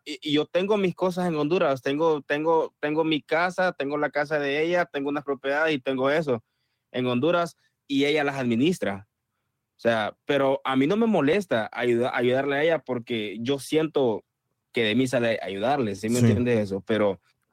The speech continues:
Speaker 1: como cada quien es diferente, ¿me entiendes? Y, y nunca sabemos por lo que la gente ha pasado, quizás los malos tratos los han dañado y todo eso, porque antes se veía eso, que nos, nos trataron muy mal.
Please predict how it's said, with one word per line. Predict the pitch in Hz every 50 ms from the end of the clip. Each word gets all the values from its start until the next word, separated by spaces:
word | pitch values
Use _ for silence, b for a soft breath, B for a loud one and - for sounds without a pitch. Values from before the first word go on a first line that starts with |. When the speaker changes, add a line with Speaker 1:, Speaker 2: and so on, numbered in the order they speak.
| _ _ -
Speaker 1:
como | - 147 147 135 120
cada | - 156 165 170 165
quien | - 180 185
es | 180
diferente, | 180 185 - 190 190 190 180 - 180
¿me | 170 165
entiendes? | 160 151 165 160 160 165 160
Y, | 156 147 143 156 151 151 147 151 -
y | 147 147 139 143 143 131 -
nunca | 139 139 147 165 170 - 185
sabemos | 180 170 175 175 180 185 -
por | - 160 156
lo | 151 143 131
que | - 143
la | 135 131 131
gente | 139 147 147 147 160
ha | 147
pasado, | - 139 135 127 160 160 175 170 175 175 170 165 -
quizás | - 131 123 147 147 151 151
los | 156 147 143
malos | 156 151 151 147 147 139
tratos | - 151 156 160 - 156 139
los | 131 131
han | 135 135 135 131
dañado | 135 127 131 143 151 156 156 151
y | 143 131
todo | 131 135 135 135 139 147
eso, | 160 175 165 185 185 180 - _ _ _ _ _ _ _ _ _
porque | - 127 127 123 - 131 123 117 113 - -
antes | 127 135 135 151 156 147 151
se | 147 139
veía | 135 135 135 131 120 127
eso, | 147 151 147 139
que | 123 -
nos, | 120 123 123 113 104 117 - -
nos | 120 120 - _ _ - 131 -
trataron | - 127 113 131 139 139 143
muy | 147 139 117
mal. | 123 147 165 135 101 92 92